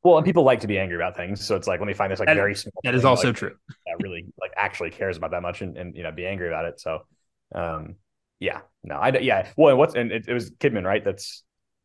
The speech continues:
Speaker 1: that plays, who plays Lucille
Speaker 2: Yeah.
Speaker 1: Ball? Well, she's
Speaker 2: Yeah,
Speaker 1: Australian.
Speaker 2: Kidman was
Speaker 1: Like, so it's like,
Speaker 2: I, <laughs> I,
Speaker 1: yeah,
Speaker 2: it,
Speaker 1: it's like,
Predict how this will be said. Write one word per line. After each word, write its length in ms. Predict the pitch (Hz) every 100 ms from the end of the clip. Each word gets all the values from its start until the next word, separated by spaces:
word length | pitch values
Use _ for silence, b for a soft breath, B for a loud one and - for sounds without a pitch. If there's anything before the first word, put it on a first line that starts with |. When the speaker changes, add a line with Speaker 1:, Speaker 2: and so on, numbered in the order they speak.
| _ _ _
Speaker 1:
that 100 | 104
plays, 420 | - 98 - - _ _ _
who 60 | 135
plays 240 | 143 123
Lucille 220 | 127 139
Speaker 2:
Yeah. 40 | 127
Speaker 1:
Ball? 300 | 139 147 165 _ _ _ -
Well, 140 | 127
she's 60 | -
Speaker 2:
Yeah, 100 | 123
Speaker 1:
Australian. 400 | - 147 127 117
Speaker 2:
Kidman 80 |
was 160 | 104 - _ _
Speaker 1:
Like, 160 | 113 101 _ _
so 80 | 139
it's 100 | 156
like, 300 | 185 190 -
Speaker 2:
I, 180 | - - - 180 -
<laughs> 260 | - 226 -
I, 140 | -
Speaker 1:
yeah, 100 | 156
Speaker 2:
it, 80 | - -
Speaker 1:
it's 160 | -
like, 100 | 220